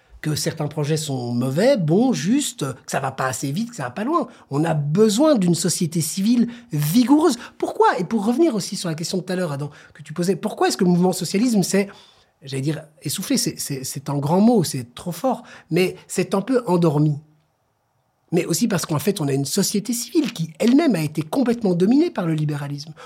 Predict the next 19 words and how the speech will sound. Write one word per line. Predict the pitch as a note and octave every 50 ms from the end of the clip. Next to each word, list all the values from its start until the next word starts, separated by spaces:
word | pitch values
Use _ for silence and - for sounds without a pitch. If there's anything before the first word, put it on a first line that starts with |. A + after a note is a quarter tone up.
| -
On | - C#3+ D#3 D#3+
a |
une | D#3+ D#3 D3+
société | D3+ - F3 - - F3+ D#3 - F3
civile | D#3 - - F3+ G#3+ B3+ B3+ A3+
qui | - D#3
a |
été | D3+ C#3+ C#3+ D#3+ D#3 D#3 -
elle-même | E3+ F3+ G3 A3+ B3 B3 A#3
complètement | A#3+ A3 E3+ E3 D#3 D#3+ F#3 F3+ F3
dominée | E3 D#3+ C#3+ C#3 D#3 D#3+ E3+ F#3 G#3+ B3+ C#4 C4 - - -
par | - D3 D#3
des | D#3+ E3
philosophes, | E3 - A#3+ B3+ C4+ C4 F4 E4+ - -
par | - F3 E3+
des | E3 D#3+
penseurs | D#3+ - F3+ D4 D#4 - - - G3 - - G3
de | D#3+ D3+ F3+ G3
droite. | F3+ A3 C4+ F4+ G4+ F4+ - - - - - _